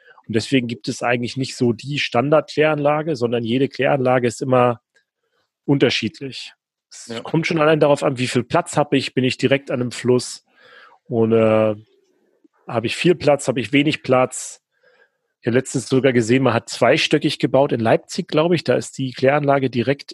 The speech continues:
Speaker 1: im, im Stadtpark, ne, nicht weit vom, vom Stadion von den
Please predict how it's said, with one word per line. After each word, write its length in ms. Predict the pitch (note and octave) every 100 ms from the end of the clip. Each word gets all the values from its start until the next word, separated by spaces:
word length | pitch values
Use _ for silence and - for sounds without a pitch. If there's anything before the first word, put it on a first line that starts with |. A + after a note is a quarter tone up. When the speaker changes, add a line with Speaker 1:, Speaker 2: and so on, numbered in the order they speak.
| -
Speaker 1:
im, 320 | B2 B2 A#2+ _ _ - - - _ _
im 420 | C3+ A#2+ A#2+ B2
Stadtpark, 800 | - - F3 - D3+ F#3 A#3+ - _ _ _ _ _ _ _
ne, 220 | - D3 F#3
nicht 200 | C#3 -
weit 200 | B2+ -
vom, 380 | - C3 C3
vom 360 | A#2+ B2+ A#2+ A#2+
Stadion 460 | - A#2+ C#3 D3+ C#3
von 200 | C3+ B2+
den 360 | B2+ B2 A#2